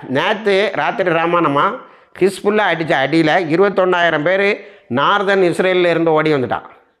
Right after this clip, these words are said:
"ஏயா, தூக்கமே இல்லாம நாங்க பைத்தியம் பிடிச்சி அலையிறோம், நீங்க யுத்தத்தை நிறுத்துங்கன்னு சொன்னா கேட்க மாட்டேங்குது." அவனுக்கு அவன் கவலை. அவனுக்கு யுத்தத்தை நிறுத்தினா தான் ஒரு நாளாவது நைட்டா, அஹ், நிம்மதியா தூங்க முடியும்னு.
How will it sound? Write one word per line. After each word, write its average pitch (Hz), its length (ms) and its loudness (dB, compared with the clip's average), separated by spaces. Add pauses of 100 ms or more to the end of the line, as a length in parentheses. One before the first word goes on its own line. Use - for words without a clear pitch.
(560)
"ஏயா, 156 500 0
தூக்கமே 202 600 2
இல்லாம 185 400 0
நாங்க 160 280 0
பைத்தியம் 190 400 0
பிடிச்சி 165 200 -2
அலையிறோம், 170 520 0 (280)
நீங்க 160 220 2
யுத்தத்தை 185 400 0
நிறுத்துங்கன்னு 170 540 0
சொன்னா 170 200 2
கேட்க 156 260 -2
மாட்டேங்குது." 117 400 -4
அவனுக்கு 170 440 0
அவன் 180 240 0
கவலை. 135 280 -2 (460)
அவனுக்கு 175 400 0
யுத்தத்தை 190 280 0
நிறுத்தினா 180 440 0
தான் 180 180 -2
ஒரு 160 260 2
நாளாவது 185 340 2
நைட்டா, 175 280 0 (480)
அஹ், 143 240 2
நிம்மதியா 185 440 0
தூங்க 175 220 0
முடியும்னு. 120 600 -4